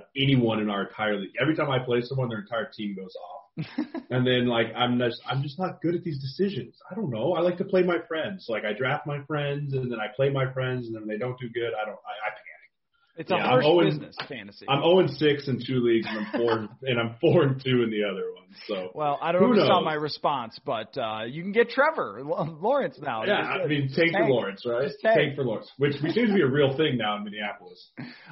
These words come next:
Speaker 2: Uh, well, you know, that's the funny thing is that I had been sort of digging my heels in on this team has too much talent to be bad enough to be in the conversation for a top quarterback,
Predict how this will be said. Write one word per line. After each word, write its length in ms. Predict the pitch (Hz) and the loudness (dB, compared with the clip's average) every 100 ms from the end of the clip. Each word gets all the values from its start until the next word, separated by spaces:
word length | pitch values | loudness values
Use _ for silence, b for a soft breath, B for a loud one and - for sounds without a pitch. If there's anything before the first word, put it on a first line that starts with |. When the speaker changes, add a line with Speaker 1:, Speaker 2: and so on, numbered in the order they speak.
| - | -4
Speaker 2:
Uh, 320 | 185 190 185 | 2 4 2
well, 460 | 196 254 254 208 196 | 2 4 6 4 2
you 80 | 202 | -2
know, 180 | 180 175 | 0 2
that's 280 | 180 214 - | 0 0 -4
the 200 | 220 185 - | -2 0 0
funny 280 | 185 175 151 | -2 -2 -6
thing 340 | 175 151 135 | -6 -6 -6
is 160 | 139 104 | -10 -6
that 360 | 139 131 120 - 139 | -4 -4 -6 -10 -8
I 320 | 131 120 120 113 | -6 -6 -10 -12
had 280 | 127 139 120 | -8 -8 -6
been 380 | 147 127 123 113 | -6 -6 -8 -10
sort 320 | - 143 127 | -10 -10 -10
of 120 | 110 | -10
digging 320 | 156 170 185 | -8 -8 -8
my 160 | 175 156 | -6 -6
heels 420 | 127 147 143 127 | -6 -4 -4 -4
in 220 | 139 131 120 | -6 -6 -6
on 260 | 113 117 | -6 -8
this 160 | 123 - - | -10 -12 -10
team 180 | 170 | -8
has 220 | 151 127 - - | -6 -8 -8 -12
too 80 | 170 | -10
much 140 | 147 - - - | -12 -14 -18 -8
talent 440 | 202 185 123 117 - b b - | -4 -4 -6 -10 -18 b b -12
to 80 | 170 | -8
be 180 | 151 143 | -6 -6
bad 340 | 147 165 190 | -2 0 0
enough 320 | 151 131 131 | -2 -6 -8
to 80 | - | -10
be 160 | 123 139 | -8 -6
in 100 | 139 | -6
the 80 | 135 | -6
conversation 720 | 139 131 131 143 127 120 127 | -6 -6 -6 -8 -10 -10 -12
for 120 | 131 | -10
a 40 | 123 | -8
top 300 | 131 123 - | -6 -6 -6
quarterback, 560 | 185 180 147 131 131 | -6 -4 -2 -2 -4